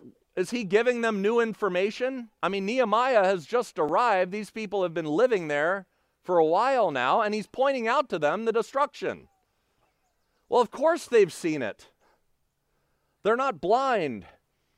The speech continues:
They passed by it every day of their lives. They lived in the shadow of the destruction that stared at them every day, reminding them every day of how badly they had sinned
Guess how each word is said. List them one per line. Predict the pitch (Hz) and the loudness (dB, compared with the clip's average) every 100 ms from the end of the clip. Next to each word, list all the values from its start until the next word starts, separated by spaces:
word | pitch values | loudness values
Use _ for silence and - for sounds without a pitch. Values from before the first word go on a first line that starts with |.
| _ _ _ _ | _ _ _ _
They | 220 | -2
passed | 208 - 269 - 151 131 | 0 0 0 0 -4 2
by | 214 262 | 4 4
it | 185 196 | 4 2
every | 208 220 | 2 0
day | 220 233 | 0 0
of | |
their | 220 226 | 0 0
lives. | 240 247 143 107 110 | 2 2 0 -2 -2
They | 220 226 | 0 4
lived | 226 277 208 | 6 4 2
in | 226 | -4
the | 220 | -4
shadow | - - 214 233 165 117 82 - _ _ _ _ _ _ _ _ _ _ | -6 -6 -4 2 4 2 0 -10 _ _ _ _ _ _ _ _ _ _
of | 170 202 | 2 4
the | 214 | 4
destruction | 202 - 233 220 - 139 120 131 - _ _ _ _ _ | 2 2 4 4 0 -4 -4 -8 -16 _ _ _ _ _
that | 165 180 | -2 -2
stared | - - - 220 254 247 | -4 -12 2 4 6 6
at | 196 - | 4 2
them | 190 | 2
every | 196 185 202 | 2 2 2
day, | 170 165 139 101 85 | 6 6 6 2 -6
reminding | 117 160 180 185 233 285 285 220 160 131 | 0 0 2 4 4 4 0 -4 -2 0
them | 120 107 127 170 - _ _ | 0 0 -4 -8 -16 _ _
every | 196 220 247 233 | 2 2 0 -2
day | 180 180 196 | 2 4 2
of | 170 | 2
how | 175 | 0
badly | 147 180 185 208 147 139 143 139 _ | 0 2 4 4 2 -2 -4 -8 _
they | 156 | 0
had | 165 139 | 0 -2
sinned | - 185 156 123 113 | -6 -4 -4 -4 -10